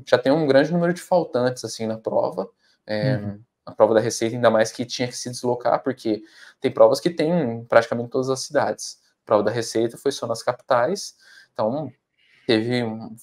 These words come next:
Speaker 1: ausência em torno de quarenta por cento nas provas.
Speaker 2: Uhum.
Speaker 1: Mas, ao mesmo tempo, se pensar que eram trezentos e, acho que eram trezentos e sessenta e nove vagas, pra dois mil candidatos, assim, muito bem qualificados,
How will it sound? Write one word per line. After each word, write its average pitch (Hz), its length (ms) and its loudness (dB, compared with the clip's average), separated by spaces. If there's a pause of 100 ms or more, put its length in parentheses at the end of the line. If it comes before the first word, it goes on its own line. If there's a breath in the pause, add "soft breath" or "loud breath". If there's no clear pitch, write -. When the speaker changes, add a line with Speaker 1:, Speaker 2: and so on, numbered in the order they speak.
(120)
Speaker 1:
ausência 110 720 2
em 123 80 -4
torno 120 220 0
de 139 100 -8
quarenta 117 340 4
por 151 180 -2
cento 127 600 -4 (260)
nas 123 140 -4
provas. 110 440 0 (440 soft breath)
Speaker 2:
Uhum. 120 120 -8
Speaker 1:
Mas, 107 880 -2 (500 soft breath)
ao - 80 2
mesmo 117 240 2
tempo, 120 840 2 (360)
se - 220 -4
pensar 117 300 0
que - 140 0
eram 117 180 2
trezentos 117 560 -2
e, 110 520 -4 (180)
acho - 100 -20
que 120 60 -8
eram 117 80 -6
trezentos 113 300 -2
e - 40 -8
sessenta 120 280 -4
e 113 40 0
nove 113 260 2
vagas, 123 540 2 (600 loud breath)
pra 123 360 8 (200)
dois 127 380 4
mil 123 200 0
candidatos, 117 560 4
assim, - 180 -6
muito 139 640 0
bem 117 240 4
qualificados, 117 1080 0